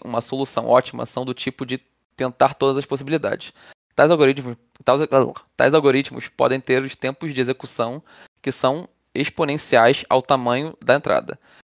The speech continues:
Resumidamente, pode-se dizer que o problema consiste em encontrar um grafo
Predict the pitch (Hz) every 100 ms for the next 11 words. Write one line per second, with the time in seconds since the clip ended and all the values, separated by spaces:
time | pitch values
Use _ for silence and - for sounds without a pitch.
0 | _ 156 151 123 120 143 117 - _ 127
1 | 123 131 131 117 139 - - - - 131
2 | 120 135 190 185 147 123 127 - - -
3 | 117 110 _ - 151 180 180 - 139 196
4 | 214 123 117 - 165 190